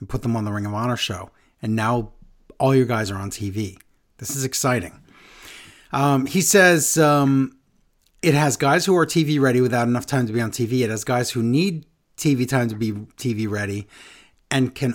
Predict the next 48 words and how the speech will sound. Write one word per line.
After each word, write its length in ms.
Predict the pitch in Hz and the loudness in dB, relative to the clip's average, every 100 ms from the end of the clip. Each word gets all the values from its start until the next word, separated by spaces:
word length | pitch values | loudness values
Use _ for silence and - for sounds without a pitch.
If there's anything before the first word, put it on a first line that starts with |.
| - | -2
only 200 | 151 151 | 2 4
learn 260 | 147 143 135 | 4 2 2
so 140 | 143 | 0
much 180 | 123 123 | 0 -2
from 140 | - 117 | -6 -6
squash 400 | 117 113 113 113 | -4 -4 -2 -4
matches 340 | 107 113 107 | -6 -6 -6
on 120 | 113 | -4
Dark. 300 | 117 143 120 | 0 0 0
The 60 | 135 | -4
second 320 | - 170 175 | -4 0 0
problem 260 | - 127 123 | 2 2 2
is 80 | 110 | -2
a 40 | |
lot 180 | 117 131 | -2 0
of 80 | 135 | 2
A 40 | |
E 120 | 131 | 2
W's 280 | 131 120 113 | 2 0 -2
biggest 320 | - 120 123 | -4 -4 -2
names 300 | 127 113 113 - - - | -4 -4 -6 -10 -20 -4
have 120 | 127 | -2
a 20 | 123 | 0
lot 160 | 120 | 0
of 60 | 120 | 0
their 100 | 110 | -2
history 340 | 143 - - - | -4 -4 -8 0
outside 400 | 185 185 143 113 | 2 2 0 -2
the 60 | |
company. 340 | 113 113 95 95 | -4 -6 -6 -8
There's 240 | 104 101 | -8 -10
a 40 | - | -4
challenge 480 | 147 151 151 143 - - - _ | -2 0 0 -4 -8 -20 -20 _
to 120 | - 127 | -8 -4
discussing 500 | 123 180 180 180 165 | -2 -2 -2 0 0
the 60 | |
history 320 | 127 139 - 143 | 0 -2 0 0
of 80 | |
the 100 | 120 | 0
Undisputed 440 | 117 117 - 117 123 | -2 -4 -4 -2 2
Era 320 | 214 175 135 | 4 6 4
if 100 | 123 | 0
you 80 | 120 | -4
can't 220 | - 147 135 | 0 2 4
even 180 | 127 | 2
say 320 | 107 180 208 196 | 2 6 6 6
Undisputed 600 | 143 123 117 120 104 101 | 2 0 0 -2 -2 -2
Era. 320 | 95 85 | -4 -6